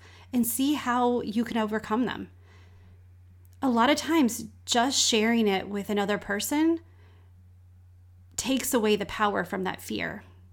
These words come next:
because then we can hear it and see that it's really not true.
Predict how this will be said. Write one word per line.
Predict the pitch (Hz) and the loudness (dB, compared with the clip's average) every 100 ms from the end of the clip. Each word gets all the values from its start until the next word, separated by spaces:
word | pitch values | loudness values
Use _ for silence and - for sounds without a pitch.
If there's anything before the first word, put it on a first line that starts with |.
| - - - - - - | -20 -20 -20 -20 -20 -4
because | 247 226 226 | -4 -2 -2
then | 240 254 | 2 4
we | 277 | 4
can | 247 202 | 2 -4
hear | - 214 208 | -2 -2 0
it | 180 170 - | 0 -4 -6
and | 214 185 | -6 -4
see | 220 202 | -4 -4
that | 180 | -4
it's | 185 180 190 | -6 -8 -6
really | 190 185 | -6 -4
not | 185 170 - | -4 -4 -6
true. | - - | -8 -10